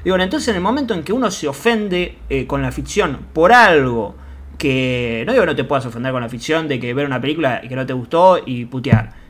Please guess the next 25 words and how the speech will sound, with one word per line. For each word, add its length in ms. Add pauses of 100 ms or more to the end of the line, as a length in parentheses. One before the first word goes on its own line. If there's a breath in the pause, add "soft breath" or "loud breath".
(140 soft breath)
eso 180
está 160
bien, 300
es 60
completamente 500
humano. 400 (280 loud breath)
Ahora, 280
ofenderte 680
como 200
si 160
lo 120
que 80
us-, 120 (160)
lo 120
que, 120
lo 280
que 100
estás 280
viendo 580 (220 loud breath)
hubiese 460
sucedido 560
de 120
verdad 720 (420 soft breath)
es, 460 (420)
es, 160